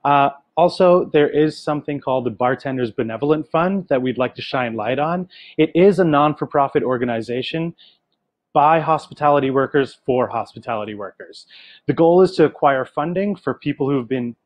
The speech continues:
extremely, uh, hurt financially by hardships during these times.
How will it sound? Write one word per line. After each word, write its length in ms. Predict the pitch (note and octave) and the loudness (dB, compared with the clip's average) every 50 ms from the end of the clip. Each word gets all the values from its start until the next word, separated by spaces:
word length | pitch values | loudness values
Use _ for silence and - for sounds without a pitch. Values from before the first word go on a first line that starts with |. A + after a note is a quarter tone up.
| _ | _
extremely, 920 | - - - - - - - C#3 C#3 C#3+ D3 C#3+ C#3+ C#3+ C#3 C3+ C3+ B2 - _ _ _ _ _ _ _ _ - - | -20 -18 -18 -18 -20 -14 -10 -6 -4 -2 -2 -2 -2 -2 -2 -2 -4 -4 -8 _ _ _ _ _ _ _ _ -6 -4
uh, 240 | B2 A#2+ A2+ A2 A2 | -2 -2 -2 -4 -4
hurt 440 | - - - D#3 E3 F3+ - - _ _ _ _ _ _ | -6 -2 0 2 2 2 0 -6 _ _ _ _ _ _
financially 720 | _ - - C3 B2 A#2 A#2+ B2+ - - - D#3 D#3+ D#3+ | _ -4 -2 -2 -2 -2 -4 -6 -6 -4 -2 0 0 2
by 200 | D3 - C3+ A#2+ | 2 2 2 0
hardships 440 | A2+ G#2+ B2+ B2 B2 - E3 D#3 - | 0 0 -4 -6 -6 -6 -8 -8 -6
during 220 | - E3 E3 E3 E3 | -4 -2 -2 0 0
these 180 | D#3+ D#3 - | -2 -4 -4
times. 460 | - E3+ E3 E3 F3 F#3+ F#3 - - | -6 -6 -6 -4 -6 -6 -8 -12 -16